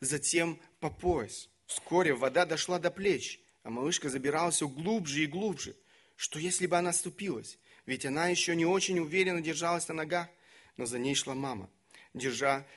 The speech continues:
вытянутые наготове руки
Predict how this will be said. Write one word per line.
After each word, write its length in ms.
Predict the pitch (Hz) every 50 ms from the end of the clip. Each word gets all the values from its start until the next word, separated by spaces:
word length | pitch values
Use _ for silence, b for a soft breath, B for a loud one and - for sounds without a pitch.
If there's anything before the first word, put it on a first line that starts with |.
| B B B
вытянутые 880 | - 117 117 151 180 - - 180 175 175 175 - 180 170 160 156 156 156 B B B _
наготове 720 | - 143 135 123 135 135 - 139 135 123 131 131 135 B B B B B B _
руки 500 | 127 123 139 151 147 - 135 139 147 -